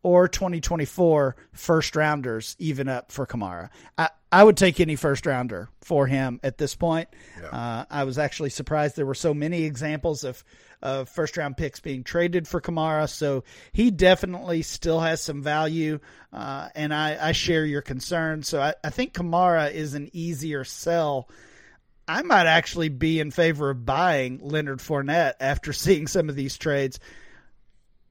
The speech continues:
Speaker 1: Multiple trades of Fournette for a third round rookie pick.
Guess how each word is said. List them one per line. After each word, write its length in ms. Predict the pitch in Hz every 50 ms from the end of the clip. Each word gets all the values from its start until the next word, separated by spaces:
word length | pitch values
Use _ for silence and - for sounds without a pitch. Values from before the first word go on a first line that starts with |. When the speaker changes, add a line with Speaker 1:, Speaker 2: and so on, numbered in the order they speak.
| _ _
Speaker 1:
Multiple 520 | - 151 160 185 233 247 - 240 190 190 -
trades 440 | - - 175 165 156 151 143 -
of 180 | - - 165 -
Fournette 560 | - - 165 156 151 143 147 160 180 208 - -
for 140 | 160 151
a 80 | 139 131
third 380 | 127 - 165 147 151 165 151 151
round 280 | 151 143 143 139 117
rookie 320 | 117 120 139 - - 190 139
pick. 420 | 180 175 175 185 - - -